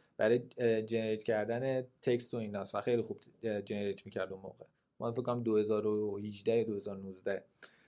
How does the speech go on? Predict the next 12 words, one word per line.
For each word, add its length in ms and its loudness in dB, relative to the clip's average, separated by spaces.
بعد، 440 6
اه، 460 8
این 520 2
فکر 200 4
کنم 320 2
مثلاً 480 2
مدل 580 6
اصلیش 600 0
یک 180 6
و 80 4
نیم 260 2
میلیارد، 580 4